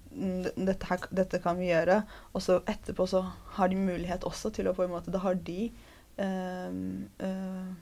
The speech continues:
hva heter det? Det er sånn overskudd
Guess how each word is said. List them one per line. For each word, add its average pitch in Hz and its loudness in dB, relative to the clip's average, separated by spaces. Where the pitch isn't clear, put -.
hva 196 0
heter 196 2
det? 90 -2
Det 185 -2
er 190 -4
sånn 190 2
overskudd 208 4